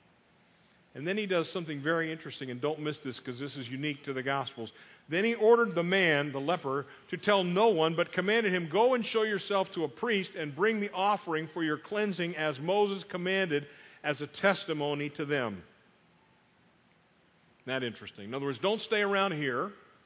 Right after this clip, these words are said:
Go to Jerusalem and give the required offerings for the cleansing of a leper. Now, here's why this is a big deal.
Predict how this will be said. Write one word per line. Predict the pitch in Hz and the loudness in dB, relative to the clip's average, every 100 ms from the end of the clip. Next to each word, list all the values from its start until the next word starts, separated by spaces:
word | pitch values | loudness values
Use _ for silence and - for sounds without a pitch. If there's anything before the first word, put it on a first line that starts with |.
| _ _ _ _ _ - _ | _ _ _ _ _ -20 _
Go | 131 196 | -2 0
to | 196 | 0
Jerusalem | 139 170 226 226 - 151 151 214 208 - _ _ _ _ | -2 2 4 2 0 -2 -2 -4 -10 -20 _ _ _ _
and | 165 165 139 | 0 0 -2
give | 190 214 | -2 0
the | 190 | 0
required | 180 175 196 185 180 175 180 185 | 0 -2 2 4 4 2 -4 0
offerings | 214 220 - 139 139 180 175 - _ | 4 4 2 -4 -2 -6 -8 -18 _
for | 180 175 | -2 -2
the | 156 | -2
cleansing | - 214 220 185 170 | -2 0 0 0 0
of | 160 | 0
a | |
leper. | 165 175 - 117 | 2 2 2 -6
Now, | 120 | -6
here's | 117 170 175 | -4 -2 -2
why | 147 147 | 2 2
this | 135 135 | 2 -6
is | 139 123 | -6 -8
a | |
big | 113 127 110 | -4 -6 -4
deal. | 113 101 87 | -6 -6 -10